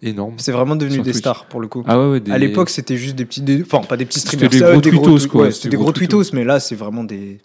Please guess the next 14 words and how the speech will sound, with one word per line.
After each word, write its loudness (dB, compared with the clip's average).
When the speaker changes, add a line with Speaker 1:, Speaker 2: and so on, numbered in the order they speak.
Speaker 2:
ouais, -12
des, -14
des -16
Speaker 1:
Ah, -14
Speaker 2:
stars, -8
Speaker 1:
bah -14
Speaker 2:
quoi. -12
Speaker 1:
ouais. -20
Speaker 2:
Ouais, -18
ouais, -
ouais. -20
Speaker 1:
Surtout, -2
ils 0
ont -10